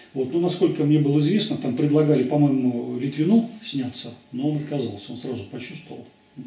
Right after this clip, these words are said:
так как у него не было якоря, он просто принял решение не ходить, и всё. Вот такая история. Это раз. Да, это, надеюсь, ответил.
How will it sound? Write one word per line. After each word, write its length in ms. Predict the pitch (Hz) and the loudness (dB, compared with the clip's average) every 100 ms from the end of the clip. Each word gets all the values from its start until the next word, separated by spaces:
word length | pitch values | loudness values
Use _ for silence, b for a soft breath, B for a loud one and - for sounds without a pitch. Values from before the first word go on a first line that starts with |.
| - | -16
так 120 | - | -18
как 100 | 110 | -16
у 40 | 127 | -8
него 120 | 123 | -6
не 80 | 123 | -4
было 200 | 107 113 | -6 -8
якоря, 460 | 120 170 135 107 - B B B B | -8 -8 -8 -10 -12 B B B B
он 80 | 117 | -12
просто 280 | 123 123 - | -12 -14 -8
принял 240 | 135 120 117 | -6 -4 -6
решение 360 | 120 147 117 | -6 -6 -6
не 80 | 107 | -8
ходить, 380 | - 113 107 - | -10 -12 -12 -12
и 40 | |
всё. 180 | 117 117 107 147 | -12 -12 -14 -16
Вот 100 | 147 | -14
такая 240 | 139 131 | -10 -10
история. 280 | - 131 117 - _ _ b b b b b b _ _ _ | -10 -12 -18 -20 _ _ b b b b b b _ _ _
Это 200 | 160 - | -10 -8
раз. 280 | 107 - - - - - _ - | -10 -10 -10 -8 -10 -14 _ -18
Да, 80 | - - - - 147 | -16 -18 -20 -20 -20
это, 140 | - 131 | -16 -10
надеюсь, 300 | 120 117 143 | -6 -6 -6
ответил. 440 | 139 123 107 117 | -4 -4 -4 -8